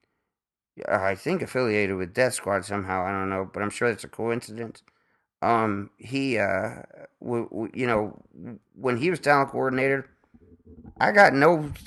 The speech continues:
I, I got almost no spots. I just,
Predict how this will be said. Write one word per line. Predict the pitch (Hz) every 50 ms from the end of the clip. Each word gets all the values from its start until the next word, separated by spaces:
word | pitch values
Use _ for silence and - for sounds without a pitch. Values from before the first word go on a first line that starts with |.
| - -
I, | - 151 - -
I | - 147
got | 160 170 160 143 123 98 - - 120
almost | 131 143 156 147 143 143 143
no | 143 139 147
spots. | 135 - - - 202 190 151 117
I | 113 113
just, | 123 127 123 - -